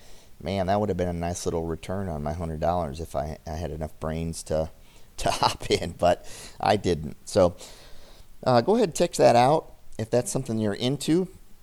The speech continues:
I do think it's an interesting concept. I'm probably gonna stay away from it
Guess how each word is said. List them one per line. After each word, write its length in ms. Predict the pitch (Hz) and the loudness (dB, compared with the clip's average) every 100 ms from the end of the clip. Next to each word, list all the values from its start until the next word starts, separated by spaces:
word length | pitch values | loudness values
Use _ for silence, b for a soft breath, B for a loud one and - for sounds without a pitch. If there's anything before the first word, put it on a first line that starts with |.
| - - - - | -20 -20 -16 -4
I 120 | - 107 | 0 2
do 100 | 139 | 2
think 220 | 135 120 | 2 -2
it's 120 | - | -4
an 80 | - | -4
interesting 420 | 113 - - 98 | -4 -6 -6 -6
concept. 600 | - 113 113 - 113 - - - - - | 0 0 0 2 2 0 -18 -20 -18 -6
I'm 160 | 104 120 | -4 0
probably 400 | 139 120 113 107 | 2 2 0 2
gonna 180 | 107 | 2
stay 280 | 101 - 104 | 0 0 0
away 180 | 92 110 | 4 2
from 200 | - 110 | 2 0
it 120 | 107 | 0